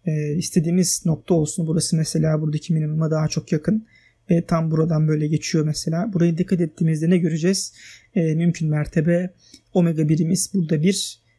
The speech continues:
e, omega ikimiz de sıfır. İki, bu da zaten aslında özellik seçme, yani feature selection olarak karşımıza çıkmakta. E, tabii ki hani yani illa tam burada olacak diye bir kaydı yok.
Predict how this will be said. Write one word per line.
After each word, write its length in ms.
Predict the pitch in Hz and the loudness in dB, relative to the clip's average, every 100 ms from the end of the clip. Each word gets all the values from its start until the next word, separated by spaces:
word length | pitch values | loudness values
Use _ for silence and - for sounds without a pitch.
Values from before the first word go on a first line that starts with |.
| _ - | _ -2
e, 240 | 165 160 | 0 0
omega 300 | 170 165 156 | 2 2 2
ikimiz 400 | 156 - 160 147 | -2 0 -2 0
de 40 | |
sıfır. 380 | 165 - 185 185 - - - _ _ | -2 -4 -2 -4 -6 -16 -20 _ _
İki, 160 | 190 - | -6 -2
bu 100 | 185 | -2
da 40 | |
zaten 320 | 156 160 165 | 0 -2 -2
aslında 380 | 160 156 - 185 190 | -4 -2 0 0 0
özellik 400 | 160 160 180 - | -2 -2 -4 0
seçme, 520 | - - - 156 156 _ _ | 6 6 4 -4 -6 _ _
yani 200 | - 165 | -4 -2
feature 380 | 165 - 202 180 | -2 -4 -4 -2
selection 500 | 165 160 160 - 160 | -2 -2 -4 -6 -6
olarak 220 | 151 156 | -6 -8
karşımıza 460 | - 165 156 151 180 | -4 -4 -4 -4 -4
çıkmakta. 600 | 190 - 156 147 - 208 - _ - - - - _ _ - | -4 -2 -4 -4 -8 -10 -12 _ -20 -20 -20 -20 _ _ -2
E, 120 | 190 | 0
tabii 280 | 226 247 208 | 0 -2 0
ki 120 | 214 | 0
hani 160 | 202 | 2
yani 220 | 185 175 175 | 2 2 2
illa 360 | 202 196 190 | 2 2 2
tam 220 | 190 202 | 2 2
burada 180 | 190 180 | 2 0
olacak 380 | 180 175 175 - | 0 0 -2 -2
diye 100 | 185 | -2
bir 80 | 175 | 0
kaydı 280 | 175 165 160 | 2 2 2
yok. 280 | 156 - | 0 -4